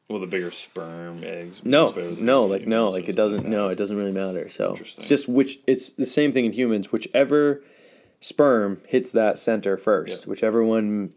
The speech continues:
Speaker 2: meets the center first is the winner,
Speaker 1: Yep.
Speaker 2: you know, so.
Speaker 1: So, so brookies spawn in the fall.
Speaker 2: Yep.
Speaker 1: They do it in rivers.
Speaker 2: Yep.
Speaker 1: Traditionally, um, like, gravel rivers, right?
Speaker 2: Yep.
Speaker 1: Because that's, they can move the gravel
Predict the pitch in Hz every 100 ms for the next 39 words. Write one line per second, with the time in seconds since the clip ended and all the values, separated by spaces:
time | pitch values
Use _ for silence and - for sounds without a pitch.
0 | _ 107 107 107 - 104 117 107 101 113
1 | 92 90 - 104 - 101 92 - - -
2 | _ - 98 92 - - 98 90 120 113
3 | - 113 92 113 113 127 - 98 98 98
4 | 107 - 82 82 - - 117 98 101 104
5 | 98 98 82 82 87 - - 120 123 -
6 | _ _ _ - 110 104 104 104 101 95
7 | 90 80 - 90 85 80 82 - _ -
8 | 87 82 87 107 82 80 78 82 80 82
9 | - - - 180 160 - - _ _ _
10 | _ _ 92 90 - 95 92 87 98 101
11 | 87 87 80 85 85 90 95 95